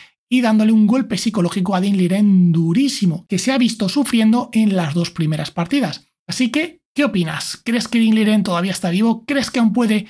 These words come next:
levantarse y luchar por este match? ¿O que tras este golpe psicológicamente va a estar ya prácticamente hundido?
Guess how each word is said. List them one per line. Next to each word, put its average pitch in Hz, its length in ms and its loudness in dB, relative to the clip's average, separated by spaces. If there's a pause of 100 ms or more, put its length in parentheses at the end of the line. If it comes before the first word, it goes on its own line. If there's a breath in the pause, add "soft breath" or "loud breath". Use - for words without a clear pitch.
(160 loud breath)
levantarse 196 760 -2 (120)
y 226 160 2
luchar 196 360 0
por 185 140 0
este 185 220 0
match? 226 260 0 (220 soft breath)
¿O 240 120 -2
que 240 120 0
tras 208 180 -4
este 190 220 -2
golpe 196 420 0
psicológicamente 180 960 0
va 160 80 -4
a 160 40 -6
estar 165 260 -4
ya 160 240 -4
prácticamente 175 800 -2
hundido? 151 520 -2